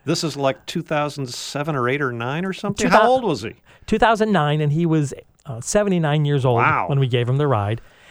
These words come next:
Speaker 2: And I tried to be, you know, I've given lots of rides over the years, and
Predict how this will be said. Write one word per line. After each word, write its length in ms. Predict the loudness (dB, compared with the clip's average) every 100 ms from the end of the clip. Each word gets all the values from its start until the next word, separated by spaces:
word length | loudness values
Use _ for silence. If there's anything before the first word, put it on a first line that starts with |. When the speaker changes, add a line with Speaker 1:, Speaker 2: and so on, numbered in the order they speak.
| -6 0
Speaker 2:
And 160 | 4
I 160 | 4 4
tried 380 | 2 2 2 2
to 80 | 0
be, 100 | 0
you 180 | -2 -2
know, 240 | -2 -4 -6 _ _ _ _ _
I've 140 | -4
given 240 | 0 0 2
lots 260 | 2 2
of 80 | 0
rides 300 | 2 0 0
over 120 | -4 -4
the 100 | -6
years, 320 | -4 -4
and 100 | -4